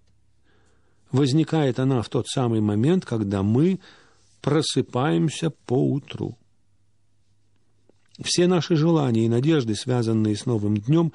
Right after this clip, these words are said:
набрасываются на нас, как дикие звери. И каждое утро наша первая обязанность в том, чтобы попросту прогнать их.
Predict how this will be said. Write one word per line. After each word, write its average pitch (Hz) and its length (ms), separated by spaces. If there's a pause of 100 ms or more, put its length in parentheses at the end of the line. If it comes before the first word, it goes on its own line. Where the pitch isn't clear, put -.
(280)
набрасываются 160 1000
на 151 120
нас, 147 240
как 120 300
дикие 123 480
звери. 107 480 (840)
И 131 80
каждое 160 520
утро 139 540 (380)
наша 127 340
первая 127 500
обязанность 139 720
в - 80
том, 143 300
чтобы 120 320
попросту 165 680
прогнать 117 720
их. - 180